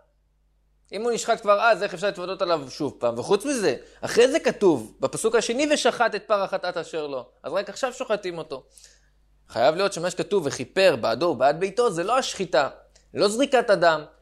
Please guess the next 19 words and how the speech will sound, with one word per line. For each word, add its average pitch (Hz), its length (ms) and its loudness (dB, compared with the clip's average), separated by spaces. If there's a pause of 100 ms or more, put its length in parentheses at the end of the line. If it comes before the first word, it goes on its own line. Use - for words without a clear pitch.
(120)
אלא 202 240 2 (200)
וידוי 127 360 -4
דברים. 110 460 -4
שואלת 165 200 -2
הגמרא, 185 240 0
מה 160 220 -2
היה 180 220 -2
רע 165 140 -4
בגזרה 147 440 -2
שווה 151 220 -2
משעיר 147 520 -8 (380)
לעזאזל? 135 560 0 (640)
מה 139 140 -2
הביא 175 200 -2
עם 196 80 -8
נפשך 190 300 -6
לומר? 202 300 0
איך 165 100 -4
תדחה, 202 260 -6